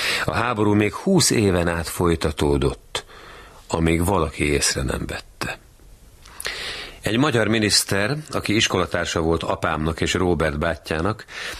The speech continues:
találkozott ez utóbbival, és megkérdezte tőle, hogy apám, aki nyelvészként is híres volt,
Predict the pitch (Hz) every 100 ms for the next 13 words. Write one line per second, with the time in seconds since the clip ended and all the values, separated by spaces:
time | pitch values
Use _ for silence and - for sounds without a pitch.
0 | - 202 202 101 - 101 101 - 95 135
1 | - 95 80 85 85 107 - 87 95 107
2 | 147 101 90 - - 76 73 76 76 95
3 | 82 85 82 92 110 - - - - -
4 | 82 90 101 92 78 - 80 71 76 -
5 | 82 76 - 82 90 -